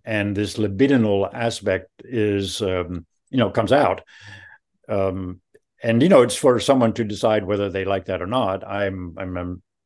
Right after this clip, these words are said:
I'm sort of, like, not exactly neutral on it. I, I think it's a easy, it's an easy place to be, you, you know, for architects to, to assume a type of masculine assumption about engineering.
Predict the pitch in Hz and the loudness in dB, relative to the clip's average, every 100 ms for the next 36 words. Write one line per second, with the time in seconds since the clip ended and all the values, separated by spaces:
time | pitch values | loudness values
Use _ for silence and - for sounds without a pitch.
0 | _ - 107 98 117 95 95 90 98 107 | _ -12 -8 -2 0 2 0 -2 -2 -2
1 | 95 95 104 98 87 101 120 185 117 90 | -2 0 0 -2 -6 2 4 4 2 -4
2 | 95 98 95 - 104 98 113 110 - 107 | -4 -4 -4 -4 -6 -4 -2 -4 -4 -4
3 | 90 _ - 156 160 127 131 110 98 _ | -6 _ -4 0 0 2 4 2 0 _
4 | _ _ _ _ _ _ - 117 107 143 | _ _ _ _ _ _ -2 0 0 2
5 | 160 131 131 - 117 110 - 95 87 147 | 2 4 4 6 4 4 -2 -6 0 2
6 | 113 87 82 87 - _ _ _ _ _ | 2 0 -10 -16 -20 _ _ _ _ _
7 | _ _ - 127 120 117 123 107 104 117 | _ _ -10 -2 0 2 2 2 2 2
8 | 117 - 95 - - - _ _ _ _ | 2 0 -2 -4 -12 -16 _ _ _ _
9 | _ _ _ - 127 113 107 104 - _ | _ _ _ 0 4 4 2 -2 -12 _
10 | - 113 104 - 156 143 107 98 110 107 | -2 -2 0 2 4 6 2 0 0 0
11 | - - 107 101 - _ _ _ 110 123 | -2 -4 -2 -2 -8 _ _ _ -4 -2
12 | 131 - 117 101 92 117 107 98 90 92 | -2 -4 -6 -6 -4 -4 -4 -8 -6 -6
13 | 92 85 90 82 76 | -6 -6 -6 -6 -10